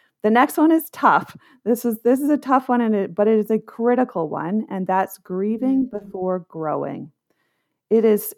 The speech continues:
Speaker 1: essential that we mourn our losses and we acknowledge the pain before we try to grow. And I think this helps us to avoid toxic positivity,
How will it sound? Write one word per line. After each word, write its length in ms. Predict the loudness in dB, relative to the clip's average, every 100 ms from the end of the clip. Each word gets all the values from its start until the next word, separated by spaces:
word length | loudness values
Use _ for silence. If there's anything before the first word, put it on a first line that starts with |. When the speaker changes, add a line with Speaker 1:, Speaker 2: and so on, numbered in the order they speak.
| -6
Speaker 1:
essential 680 | -6 -2 0 0 0 0 0
that 200 | 0 -2
we 180 | -4 -4
mourn 460 | -6 -4 -4 -2
our 180 | -2 -4
losses 680 | -2 -4 -4 -4 -2 -2 -4
and 100 | -10
we 120 | -10
acknowledge 640 | -8 -8 -8 -6 -6 -8 -12
the 80 |
pain 540 | -14 -12 -12 -8 -8 -8 _ _
before 320 | -14 -6 -2 0
we 120 | 0
try 280 | -2 -6 -6
to 140 | -10
grow. 500 | -12 -8 -8 -8 -12 _ _ _ _
And 160 | -8 -6
I 100 | -6
think 380 | -2 -2 -2 -2
this 220 | -2 -2
helps 320 | -4 -4 -4
us 120 | -10 -8
to 160 | -8
avoid 480 | -8 -6 -6 -6 -6
toxic 640 | -10 -10 -10 -10 -10 -10 _
positivity, 920 | _ -6 -6 -12 -8 -8 -6 -4 -6